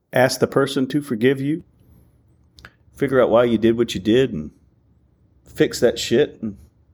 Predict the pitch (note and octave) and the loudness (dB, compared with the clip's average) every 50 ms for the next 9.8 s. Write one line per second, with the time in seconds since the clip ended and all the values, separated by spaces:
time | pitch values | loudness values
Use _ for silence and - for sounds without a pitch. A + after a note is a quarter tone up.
0 | _ _ _ _ _ _ _ - E3+ E3+ - F3 E3 E3 E3+ E3+ E3 D#3+ D#3 C3+ | _ _ _ _ _ _ _ -4 -2 -2 -2 -4 0 2 2 2 2 2 2 2
1 | A2 G2+ G#2+ C3 C#3 C3+ B2+ - B2+ B2+ A#2+ B2 B2 C3+ C#3 C3+ B2 G#2+ - - | 0 0 0 2 2 2 2 2 0 0 0 2 0 0 2 2 0 0 0 0
2 | A2+ G2 - B2+ B2+ - - - - - G#2 - - F#2+ A2 A2+ A2 _ _ _ | -2 -2 0 -2 -2 -2 -4 -10 -8 -8 -6 -2 0 0 0 0 -4 _ _ _
3 | _ _ _ _ _ _ _ _ _ _ _ _ _ _ _ _ _ _ F2+ F2 | _ _ _ _ _ _ _ _ _ _ _ _ _ _ _ _ _ _ -8 -6
4 | - - F#2+ F2 D2 - - D#2+ D2 - - D#2 D#2+ E2+ - _ _ _ _ _ | -2 0 0 0 0 -2 -6 -8 -6 -6 -6 -6 -6 -8 -10 _ _ _ _ _
5 | _ _ _ _ _ _ _ _ _ _ _ _ _ _ _ - G#2 G2 G2+ A2 | _ _ _ _ _ _ _ _ _ _ _ _ _ _ _ -2 0 2 2 2
6 | C3 - - F3+ D3+ A2+ G#2 G2 F2+ E2 D#2 - E2+ C#2+ C2 C2 - _ _ _ | 2 4 2 2 2 2 2 2 2 0 0 -2 -2 -2 -2 -4 -10 _ _ _
7 | _ _ _ _ _ _ _ _ _ _ _ - - - - D2 D2+ C#2+ D2+ - | _ _ _ _ _ _ _ _ _ _ _ -20 -18 -14 -12 -10 -8 -8 -10 -10
8 | _ _ _ _ _ _ _ - - - - - _ _ _ _ _ _ _ - | _ _ _ _ _ _ _ -20 -20 -20 -20 -20 _ _ _ _ _ _ _ -4
9 | - A#2+ A#2+ B2+ B2 - G2+ F2 - F#2 E2+ E2+ E2 D#2 - | -2 0 0 0 0 0 -2 0 0 0 0 0 -2 -4 -8